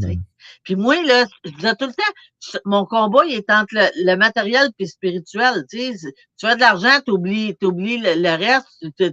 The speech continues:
Speaker 1: t'es là-dedans, t'oublies ça. Mais l'é-, l'équilibre
Speaker 2: Un
Speaker 1: entre les
Speaker 2: équilibre.
Speaker 1: deux, là, c'est ça que je veux en, en venir à vivre.
Speaker 2: Hmm.
Speaker 1: Puis je le sais que je vais y arriver.
Speaker 2: Ah oui.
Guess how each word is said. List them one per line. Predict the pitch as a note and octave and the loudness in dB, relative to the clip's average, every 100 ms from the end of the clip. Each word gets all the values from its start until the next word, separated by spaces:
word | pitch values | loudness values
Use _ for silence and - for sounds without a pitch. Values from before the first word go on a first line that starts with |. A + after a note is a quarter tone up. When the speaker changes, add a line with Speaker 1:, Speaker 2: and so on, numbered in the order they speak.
| - | 0
Speaker 1:
t'es | F#3 | 2
là-dedans, | F#3+ D#3+ E3+ A#3 A3+ | 4 2 2 0 0
t'oublies | F3+ E3+ - | -4 -6 -8
ça. | A#3+ - _ - | -8 -8 _ -4
Mais | F#3 - | -2 -2
l'é-, | F#3 F#3+ G3 | -2 -2 0
l'équilibre | G3 G3+ A3+ A#3 D#4+ A3+ | -6 -4 -4 0 2 4
Speaker 2:
Un | G3+ | 2
Speaker 1:
entre | G#3 | 2
les | - - | 2 2
Speaker 2:
équilibre. | - | 2
Speaker 1:
deux, | - | -2
là, | B3+ A#3+ B3 _ _ | -6 -8 -10 _ _
c'est | D4+ | -10
ça | A#3+ B3 | -10 -8
que | G3+ | -8
je | D3+ E3+ | -8 -6
veux | G3+ | -2
en, | F#3+ E3 _ | 0 -2 _
en | E3 D#3 C#3+ | -2 -2 -4
venir | E3+ G3+ F3+ | -6 -4 -4
à | D3+ | -6
vivre. | C3 E3 F#3 D#3 B2 | -2 -2 -2 -8 -10
Speaker 2:
Hmm. | D#2 - _ _ _ | -10 -10 _ _ _
Speaker 1:
Puis | D#3 | -2
je | F3 | 2
le | E3 | 2
sais | - - | -2 -4
que | A#4+ | -2
je | E3+ | 0
vais | F#3 | 0
y | F3 | 2
arriver. | D#3 C#3 E3 A3 | 0 -2 -6 -6
Speaker 2:
Ah | E3+ | -8
oui. | - _ | -10 _